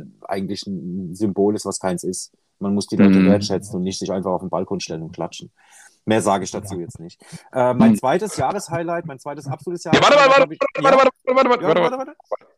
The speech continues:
Speaker 2: Nicht einfach hier so das Ganze überspielen. Also ich meine,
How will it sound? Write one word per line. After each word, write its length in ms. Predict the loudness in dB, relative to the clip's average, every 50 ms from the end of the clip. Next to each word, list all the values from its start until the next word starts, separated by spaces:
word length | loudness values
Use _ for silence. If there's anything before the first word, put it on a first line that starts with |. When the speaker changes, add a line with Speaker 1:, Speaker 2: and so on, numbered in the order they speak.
| _ _ 2
Speaker 2:
Nicht 220 | 4 6 6 6
einfach 260 | 6 6 6 4 4 4
hier 140 | 4 4
so 140 | 6 6 4
das 160 | 4 2 4
Ganze 240 | 4 4 4 4 4
überspielen. 480 | 4 4 2 0 0 2 2 4 4 4
Also 220 | 4 2 2 2
ich 80 | 2 4
meine, 320 | 4 4 4 2 0 -4